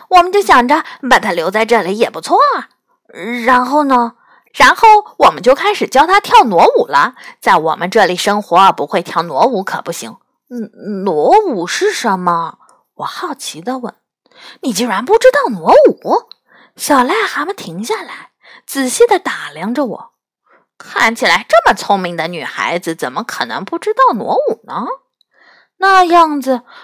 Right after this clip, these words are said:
好像不知道挪舞就和不会吃饭差不多。”我的脸红了，小声问，“到底什么是挪舞呢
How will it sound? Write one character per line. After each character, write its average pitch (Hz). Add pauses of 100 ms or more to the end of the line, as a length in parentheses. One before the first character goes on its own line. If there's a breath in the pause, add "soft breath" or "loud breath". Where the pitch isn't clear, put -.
好 202
像 214
不 233
知 220
道 220
挪 180
舞 170 (280 loud breath)
就 359
和 311
不 330
会 403
吃 -
饭 370
差 -
不 -
多。” 156 (440)
我 320
的 277
脸 254
红 202
了， 220 (140)
小 190
声 214
问 202 (920 soft breath)
，“到 302
底 269
什 254
么 262
是 339
挪 240
舞 202
呢 175